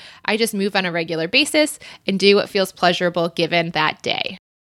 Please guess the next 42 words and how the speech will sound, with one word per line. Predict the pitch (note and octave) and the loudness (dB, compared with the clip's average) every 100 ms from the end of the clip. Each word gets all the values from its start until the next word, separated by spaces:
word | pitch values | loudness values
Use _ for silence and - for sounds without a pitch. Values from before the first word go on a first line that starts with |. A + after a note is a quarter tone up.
| _ _ _ _ - | _ _ _ _ -6
Now | A#3+ B3+ | -2 0
we | B3 | 0
have | A#3+ G3+ - | 0 0 -4
K | - B3 B3 - | -6 0 0 0
L | G3+ G3+ F#3+ | 0 0 0
Brocker, | G#3+ A3+ B3 B3+ B3 | 0 -2 0 -2 0
who | G#3+ - | -4 -2
asked, | G#3+ G#3+ A3 - - _ | 0 0 -2 -8 -20 _
"Hi, | B3 C4+ | -2 0
Jess, | B3+ B3 A#3 | 0 0 0
love | G#3+ | 0
your | G3+ F#3+ | 0 -2
podcast. | A3 A3+ A3+ A3 A3 | -2 -2 0 -4 -2
My | F#3 | -6
question | - A#3 - A#3+ | -2 -2 -2 -6
is, | F#3+ | -4
how | - G#3+ | -2 0
do | |
you | C#4+ | 0
stay | D#4 A3 G3+ | 0 0 0
so | G#3+ G3 | 0 -4
positive? | - E3+ F3+ E3+ E3 E3+ - - - | 0 0 0 -2 -2 -4 -14 -20 -6
And | G#3 G#3 | -4 0
on | G3+ | 0
the | F3+ | 2
days | G#3 A3+ A#3+ | 2 0 0
when | A3+ | -2
you're | F#3+ | -2
feeling | F3+ G#3 G3+ G3 | -2 -4 -2 -2
less | G3 A3 G3 | 0 0 0
than | - F#3+ | -2 0
great, | E3 D#3+ - - - | 0 0 -2 -8 -10
what | - A3+ D4 | 0 0 2
do | |
you | D4+ D4+ | 2 2
do | A3 G#3 | 2 2
to | G3 | 2
turn | G3 F3+ F#3 F3 | -2 -2 -2 -2
things | F3 F3 E3+ | -4 -4 -4
around?" | D#3+ F#2 B1 - - _ - - | -2 -2 -4 -10 -20 _ -20 -10
This | - A#3 | -2 2
is | C#4 D4 | 4 2